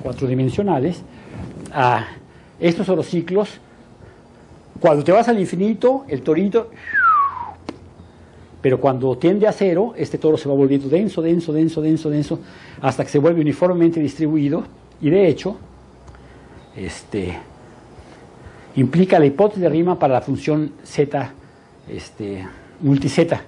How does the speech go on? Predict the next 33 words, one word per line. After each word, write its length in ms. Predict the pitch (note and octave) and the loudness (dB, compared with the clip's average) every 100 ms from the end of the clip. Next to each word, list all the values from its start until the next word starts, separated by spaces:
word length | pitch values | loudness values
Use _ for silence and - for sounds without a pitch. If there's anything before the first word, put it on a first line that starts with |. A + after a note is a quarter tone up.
| - - - - - - - - - - - - - - - - - - - - - - | -20 -20 -20 -20 -20 -20 -20 -20 -20 -20 -20 -20 -20 -20 -20 -20 -20 -20 -20 -20 -20 -10
O 40 | D3 | 0
sea, 120 | F3 | 4
en 60 | E3 | 6
lugar 240 | E3 A3 | 6 6
de, 220 | G#3 C3 A2+ - - - _ - - - - - - - - | 4 2 -4 -16 -20 -20 _ -20 -20 -20 -20 -20 -20 -20 -8
de 100 | B2+ | -6
tener 440 | A#2+ C3+ D#3 D#3 - | -2 2 4 2 2
n 280 | D#3+ F3 | 2 4
a 60 | D3 | 4
la 120 | C3+ | 4
s, 400 | D#3 D3+ - C4 - - - - - | 4 2 0 -4 -6 -18 -20 -20 -6
digo, 200 | C3+ C3 | -2 0
ay, 120 | D3 - - - - - - - - - - | 0 0 -2 -8 -18 -18 -12 -12 -12 -18 -16
este, 220 | - C3 | -10 -10
tienes, 800 | - C#3+ D3 C#3 - - - - - - - - - - - - - | -2 0 2 0 -4 -14 -16 -18 -20 -20 -20 -20 -20 -20 -20 -20 -12
eh, 240 | - F#2 F2+ | -8 -6 -6
varios 460 | G#2 B2+ D3+ C3+ | -2 2 4 4
n's, 280 | D3 A#2+ F#2 | 0 0 -2
¿no? 140 | C3+ A3+ | -6 -6
N 180 | D3 C3+ | -6 0
uno 220 | C#3 C3+ | 4 4
a 40 | A#2+ | 4
la 100 | A#2 | 2
s, 260 | C#3 C#3 - | 2 0 0
cuatro 320 | F#3+ F#3+ E3 | 0 4 2
n's, 260 | A#2 A2+ | 2 -2
¿no? 120 | A2 G3+ - - - C3 | -8 -12 -16 -20 -20 -6
Y 60 | C3+ | -2
entonces 300 | - E3 E3+ | 2 2 2
tiene, 280 | F3+ F3 F3 | 2 2 2
tiene 220 | G3 B3 | 2 2
que 100 | G#3+ | 4
ver, 180 | F#3+ | 2